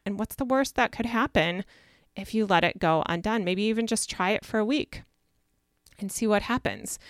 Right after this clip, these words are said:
And so all of this idea of letting go, letting go of the things that are mentally cluttering us up, thinking about what we should do, what we want to do,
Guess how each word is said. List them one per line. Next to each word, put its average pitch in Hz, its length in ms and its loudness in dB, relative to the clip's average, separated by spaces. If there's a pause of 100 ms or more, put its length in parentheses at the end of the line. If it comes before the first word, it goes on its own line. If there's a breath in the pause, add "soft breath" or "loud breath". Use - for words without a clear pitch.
(280 loud breath)
And 220 140 -2
so 240 360 2
all 214 220 4
of 254 160 4
this 226 320 4
idea 196 380 2
of 180 100 2
letting 165 320 4
go, 160 160 0
letting 185 380 6
go 196 280 8
of 175 200 -4
the 165 100 0 (300)
things 185 420 2
that 156 300 0 (220)
are 160 100 0
mentally 208 640 2
cluttering 220 480 4
us 208 220 2
up, 208 260 4
thinking 175 320 -2
about 151 380 2
what 156 160 0
we 160 100 -2
should 247 320 4
do, 220 260 8
what 185 180 0
we 185 100 0
want 175 260 2
to - 100 -8
do, 175 320 4